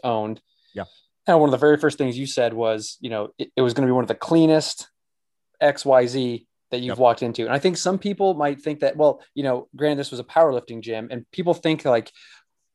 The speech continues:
Speaker 1: they would automatically assume, of course, why wouldn't the gym be clean? But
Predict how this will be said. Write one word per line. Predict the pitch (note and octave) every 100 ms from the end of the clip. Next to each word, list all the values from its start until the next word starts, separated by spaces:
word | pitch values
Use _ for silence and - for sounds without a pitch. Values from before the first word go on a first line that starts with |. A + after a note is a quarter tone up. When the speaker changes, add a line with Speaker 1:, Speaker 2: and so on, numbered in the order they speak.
| _ _ -
Speaker 1:
they | C3 C#3+
would | D3
automatically | E3 F3 D#3+ D#3 C3+
assume, | B2+ - C#3+ B2
of | -
course, | - C#3 -
why | C3
wouldn't | B2+ C3
the | A#2+
gym | B2 A#2+
be | A#2 A2+
clean? | - D3+ A#2+ A2+ - _ _
But | C3 C3